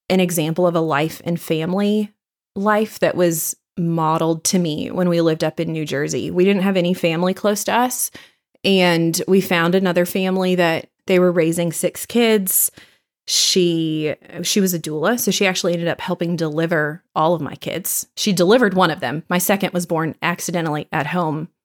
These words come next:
on the bedroom floor, which is a whole nother story, and she delivered him. But we spent years just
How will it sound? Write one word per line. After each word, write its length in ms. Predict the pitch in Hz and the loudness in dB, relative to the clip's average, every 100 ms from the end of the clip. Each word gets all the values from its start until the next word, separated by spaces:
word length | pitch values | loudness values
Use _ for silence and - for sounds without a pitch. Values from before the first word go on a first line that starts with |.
| _ _ _ _ - | _ _ _ _ -2
on 120 | 185 | 2
the 60 | 180 | 2
bedroom 280 | 151 151 | 2 -2
floor, 280 | 170 - 156 180 | -4 -2 -2 -2
which 160 | 175 | -4
is 100 | 180 180 | 0 0
a 40 | |
whole 340 | 170 - 233 220 | 0 4 6 6
nother 260 | 180 165 | 6 4
story, 560 | 196 196 165 107 143 196 | 4 2 0 0 0 0
and 160 | 180 190 | 0 0
she 480 | - 175 170 170 - 165 | 2 2 0 -2 -8 -2
delivered 480 | 170 165 156 117 175 | 2 2 0 -2 -4
him. 260 | - 185 - - - - - - | -4 -6 -8 -16 -20 -20 -18 -8
But 520 | 180 190 139 - - - _ _ 196 | 0 2 2 -2 -4 -8 _ _ 2
we 120 | 233 | 4
spent 440 | 220 - 262 247 - _ | 4 2 2 2 -2 _
years 960 | 185 165 175 170 185 180 170 - - - _ _ _ _ _ _ - | -10 -4 -2 0 2 2 0 -2 -4 -8 _ _ _ _ _ _ -2
just 300 | 226 202 | 0 0